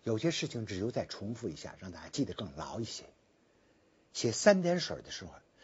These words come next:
特别要注意最下方的这个挑笔。这个挑笔它的锋芒所向啊，直接指着第一个点儿的收笔之处。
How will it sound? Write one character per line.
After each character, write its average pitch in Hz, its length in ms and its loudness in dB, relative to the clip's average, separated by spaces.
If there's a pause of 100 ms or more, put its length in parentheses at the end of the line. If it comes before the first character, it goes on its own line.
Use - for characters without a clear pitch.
(180)
特 240 260 12
别 127 120 8
要 117 100 10
注 127 220 2
意 76 240 -6 (400)
最 208 280 8
下 - 520 6
方 151 460 0
的 131 180 -4 (560)
这 147 100 2
个 110 100 -6
挑 - 420 -2
笔。 - 160 -4 (1500)
这 240 140 10
个 160 100 10
挑 135 360 6
笔 107 200 2
它 - 160 -2
的 120 100 0
锋 208 360 4
芒 160 200 4
所 117 320 -6
向 160 280 2
啊， - 200 -18 (800)
直 233 240 4
接 208 280 10
指 82 400 -4
着 123 260 4 (140)
第 131 260 6
一 226 160 8
个 202 120 12
点 - 240 -4
儿 60 180 -8
的 - 120 -10
收 220 460 6
笔 - 420 -8
之 170 220 0
处。 214 260 -8